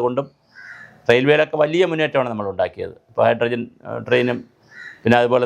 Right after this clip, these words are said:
തന്നെ നമ്മുടെ ബുള്ളറ്റ് ട്രെയിനും വന്ദേ ഭാരതും ഒക്കെ വലിയ മാറ്റമാണ് നമ്മൾ ഉണ്ടാക്കിയത്. അപ്പോൾ തീർച്ചയായും നമുക്ക് വലിയ മാറ്റമുണ്ട്, ജി ഡി പിയിൽ വളർച്ചയുണ്ട്. ഇന്ത്യ ചൈന ബന്ധം പുതിയ തലങ്ങളിലേക്ക് വളരുമെന്ന് തന്നെ നമുക്ക്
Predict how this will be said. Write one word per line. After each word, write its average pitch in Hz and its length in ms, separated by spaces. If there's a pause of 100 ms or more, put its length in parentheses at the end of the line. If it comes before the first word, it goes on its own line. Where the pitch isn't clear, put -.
തന്നെ 123 180 (560)
നമ്മുടെ 120 380
ബുള്ളറ്റ് 123 300
ട്രെയിനും 123 300 (560)
വന്ദേ 123 280
ഭാരതും 127 300
ഒക്കെ 143 180
വലിയ 170 220 (180)
മാറ്റമാണ് 131 340
നമ്മൾ 107 200
ഉണ്ടാക്കിയത്. 95 320
അപ്പോൾ 104 160
തീർച്ചയായും 117 500 (560)
നമുക്ക് 113 340 (600)
വലിയ 117 200 (100)
മാറ്റമുണ്ട്, 120 420 (100)
ജി 120 160
ഡി 127 160
പിയിൽ 127 180
വളർച്ചയുണ്ട്. 123 480 (300)
ഇന്ത്യ 151 180 (100)
ചൈന 127 280
ബന്ധം 113 240 (500)
പുതിയ 135 240
തലങ്ങളിലേക്ക് 117 560
വളരുമെന്ന് 113 460
തന്നെ 110 200
നമുക്ക് 104 280